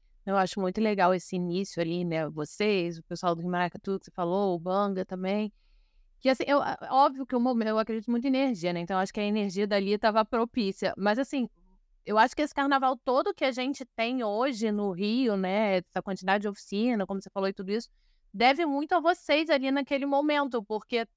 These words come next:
o carnaval, eu lembro na minha infância, início de adolescente, carnaval no Rio era ir pra praia e só, era ver desfile de noite, não acontecia. Aí tinha a banda de Ipanema, o Bola Preta, e que não tavam tão grandes naquele momento como hoje, né? Eu tenho um,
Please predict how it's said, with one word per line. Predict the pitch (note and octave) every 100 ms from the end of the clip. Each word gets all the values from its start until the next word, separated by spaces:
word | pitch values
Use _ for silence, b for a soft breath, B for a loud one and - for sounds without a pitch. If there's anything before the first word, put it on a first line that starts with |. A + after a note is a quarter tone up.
| _ _
o | _
carnaval, | - B3+ C4+ A#3
eu | B3
lembro | D4 F#4+ E4
na | B3 B3
minha | A#3+ B3+ A3+ G3 G3+
infância, | G3 A3+ B3 C#4 A3+ A3
início | G#3+ G#3+
de | A3+
adolescente, | G#3 G3+ G3+ A#3+ A#3+ - _ _ _ _ _ -
carnaval | C4+ C#4 C#4+ C4 C#4+
no | D4+
Rio | B3+ D#4
era | D#4+ D4+
ir | D4+
pra | D4+ D4
praia | C#4+ C4 C#4+ F4 F4
e | E4+
só, | - D4 A#3+
era | A#3 A#3
ver | A#3 C4+
desfile | C4 - D4 C4
de | C#4+
noite, | C#4+ A3 - -
não | A3 A#3+
acontecia. | A#3 C4+ C4+ C4+
Aí | C#4
tinha | F#4+
a |
banda | D#4+ D4+ C#4+
de |
Ipanema, | - D#4+ D#4+ B3+ C4+
o | A3
Bola | A3 A#3+
Preta, | A#3+ A#3 C4 C4+
e | B3+
que | -
não | D4+ G4 F4+ _ _ _
tavam | - C#4+ D4+ C#4+
tão | B3 B3+
grandes | A3 A3+ A#3 -
naquele | A3 A3+ A3
momento | A#3 G3 F#3 G3+ A3+
como | - G#3+
hoje, | G3 F3 E3+
né? | -
Eu | A#3+
tenho | - C4+ C#4 B3
um, | A3 A3 G#3+